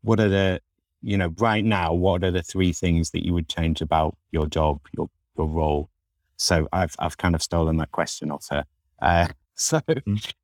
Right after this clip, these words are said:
Speaker 1: if, if there were, what three things would you change right now about your work if you could?
Speaker 2: Uh, get promoted and earn more money. Is that, is that the kind of
Speaker 1: That's
Speaker 2: answer you
Speaker 1: two.
Speaker 2: want? Is that, is that,
Speaker 1: <laughs>
Speaker 2: uh, well, the same, it's the same thing.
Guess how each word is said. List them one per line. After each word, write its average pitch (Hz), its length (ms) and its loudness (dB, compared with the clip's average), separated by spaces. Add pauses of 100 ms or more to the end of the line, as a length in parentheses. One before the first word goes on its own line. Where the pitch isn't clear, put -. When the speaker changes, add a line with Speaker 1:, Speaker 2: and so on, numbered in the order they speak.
(160)
Speaker 1:
if, - 420 -2
if 127 220 0
there 127 120 4
were, 113 400 4 (600)
what 131 240 2
three 123 240 4
things 104 300 2
would 95 120 -4
you 101 80 0
change 95 380 0
right 95 180 2
now 90 200 -2
about 85 240 0
your 87 100 0
work 85 300 -2
if 78 120 -8
you 85 80 -2
could? 80 360 -2 (1800)
Speaker 2:
Uh, 104 580 2 (1080)
get 113 160 0
promoted 104 520 2
and 104 80 2
earn 98 140 4
more 98 240 6
money. 95 300 0 (400)
Is 117 220 -6
that, 110 180 2 (340)
is - 80 -4
that 123 140 0
the - 60 -4
kind 131 180 2
of 127 60 4
Speaker 1:
That's 131 80 4
Speaker 2:
answer 127 240 2
you 131 80 6
Speaker 1:
two. 123 40 2
Speaker 2:
want? 143 220 2
Is 151 140 4
that, 135 180 4
is 117 80 0
that, 143 280 0
Speaker 1:
<laughs> - 40 -6
Speaker 2:
uh, 117 160 -2 (760)
well, 123 140 4
the 117 80 0
same, 143 240 4
it's 139 140 2
the 151 80 4
same 143 240 2
thing. 113 420 0